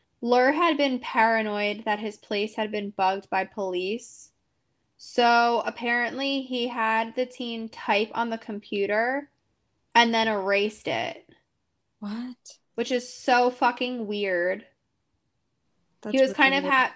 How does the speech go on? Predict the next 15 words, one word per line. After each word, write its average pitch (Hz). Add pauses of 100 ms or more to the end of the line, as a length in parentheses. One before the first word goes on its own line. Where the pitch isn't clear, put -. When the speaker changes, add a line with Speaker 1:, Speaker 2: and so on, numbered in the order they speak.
(140)
Speaker 1:
I 247
guess 262
he 311
was 294
in 254
the 254
room 240
with 208
him 254
and 226
having 220
the 226
teen 220
type 214
stuff 233